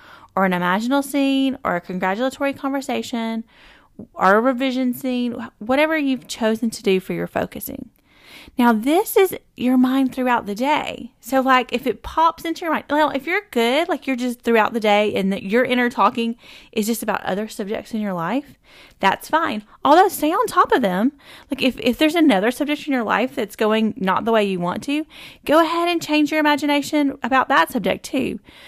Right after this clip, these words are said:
So, if you're not thinking of your specific person other than your five minutes of focusing,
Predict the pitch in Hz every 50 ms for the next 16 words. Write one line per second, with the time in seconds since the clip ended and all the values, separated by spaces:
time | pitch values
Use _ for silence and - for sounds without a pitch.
0 | - - - - - _ - - 294 285 277 - 330 349 370 370 349 330 311 285
1 | 262 226 - 262 254 285 262 254 240 233 233 233 - 233 220 - 233 208 220 -
2 | - 214 214 - 214 196 - - - 202 202 233 240 233 240 226 208 202 220 -
3 | 214 196 208 214 214 208 190 190 - 202 202 - 196 190 - 220 - - 190 180
4 | 175 180 185